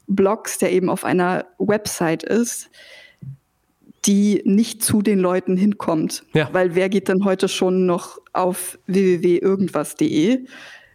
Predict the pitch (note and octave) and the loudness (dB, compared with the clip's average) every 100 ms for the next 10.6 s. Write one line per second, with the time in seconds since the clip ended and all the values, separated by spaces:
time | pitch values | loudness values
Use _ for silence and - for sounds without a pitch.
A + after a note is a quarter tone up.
0 | - F#3 F#3 F#3 F#3 B3 - _ _ G3 | -6 -2 2 2 2 -2 -6 _ _ 0
1 | G3 - F#3+ - E3 F3 G3 G3 F#3 G3+ | 0 0 -2 0 0 2 0 0 0 0
2 | - G3 F#3 G3 F#3+ F#3 G3 F#3 F3+ F3+ | 0 0 0 0 0 0 0 0 0 -2
3 | - - _ _ _ - G#3 G#3+ G#3+ A3 | -4 -10 _ _ _ -2 -2 0 0 2
4 | A#3 F3+ F#3+ F3 - - A#3 A#3+ F#3 F3+ | 2 0 0 -2 -2 -2 -2 -2 -2 -2
5 | - F#3 A3 A3+ A#3 - - - _ - | 0 0 0 0 -4 -8 -16 -20 _ -2
6 | G3 G#3+ A3+ A#3+ - G3+ G#3 F#3+ - _ | 0 2 0 -2 -4 0 0 0 -6 _
7 | - G#3+ C4+ C4+ G#3+ F#3 F#3 F#3 F#3+ - | 0 2 2 0 2 2 0 -2 -4 -2
8 | F3 A3 - G#3 B3+ - G3 G#3 - G3 | -2 -2 -2 0 2 2 0 0 0 0
9 | F#3 F#3 F#3 - - D#4 D4 C4+ C4 B3 | 0 0 -2 -2 0 0 2 2 2 0
10 | B3 A#3 G3+ F3+ F3+ | 0 0 2 2 0